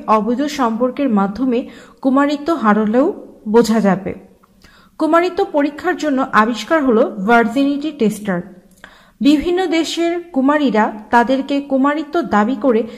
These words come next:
বিভিন্ন যোগাযোগ মাধ্যম Facebook, Twitter-এ লিখেন।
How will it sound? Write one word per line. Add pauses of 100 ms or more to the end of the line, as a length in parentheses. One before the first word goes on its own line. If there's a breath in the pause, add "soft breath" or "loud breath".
(140 loud breath)
বিভিন্ন
যোগাযোগ
মাধ্যম (300)
Facebook, (260)
Twitter-এ
লিখেন।